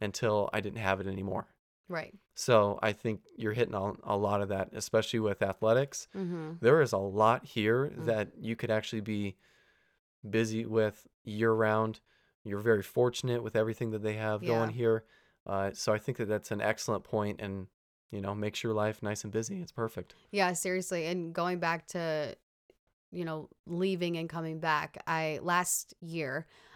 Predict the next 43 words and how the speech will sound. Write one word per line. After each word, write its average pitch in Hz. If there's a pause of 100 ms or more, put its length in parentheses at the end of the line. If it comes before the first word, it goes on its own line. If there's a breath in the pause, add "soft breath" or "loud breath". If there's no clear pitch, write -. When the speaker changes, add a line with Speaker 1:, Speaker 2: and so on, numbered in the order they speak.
(120)
Speaker 2:
I 160
spent 165
time 160
with 147
the 160
Holes, 135 (220)
Lexi 165
and 165
Lacey. 151 (400 soft breath)
Speaker 1:
Okay. 175
Speaker 2:
They're 165
at 151
Stanford 160
now. 151
They 156
played 156
basketball 147
at 151
Central 151
Valley. 147
They're 147
studs 156
there. -
Now 151
they 156
both 147
play -
basketball - (240)
at -
Stanford. 151
Speaker 1:
Okay. - (240 loud breath)
Speaker 2:
Um, 160 (120)
they 180
were 175
coming 160
back 151
to -
play 151
Gonzaga 156
last -
year. - (100)
Speaker 1:
All 110
right. 107